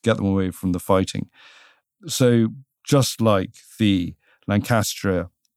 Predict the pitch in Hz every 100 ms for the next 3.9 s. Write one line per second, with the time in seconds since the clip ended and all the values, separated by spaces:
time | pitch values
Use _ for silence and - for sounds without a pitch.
0 | _ - 101 95 92 87 82 _ - 170
1 | 131 113 101 95 101 90 - 104 95 101
2 | 98 101 95 113 104 104 - - _ -
3 | _ _ _ _ - 117 113 110 104